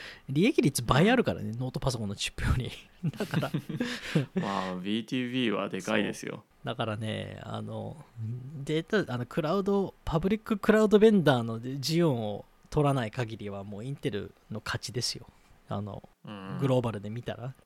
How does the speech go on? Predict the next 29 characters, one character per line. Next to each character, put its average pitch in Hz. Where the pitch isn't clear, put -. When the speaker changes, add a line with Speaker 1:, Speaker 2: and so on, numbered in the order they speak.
Speaker 2:
ま 107
あ、 -
コ 117
ン 117
シ 127
ュ 123
ー -
マ 127
ー 123
向 120
け 123
だ 120
け 131
じ 110
ゃ 95
ね。 -
Speaker 1:
そ -
う -
そ -
う -
そ -
う。 -
だ -
か -
ら、 -
き 185
ん-、 175
あ 135
の、 123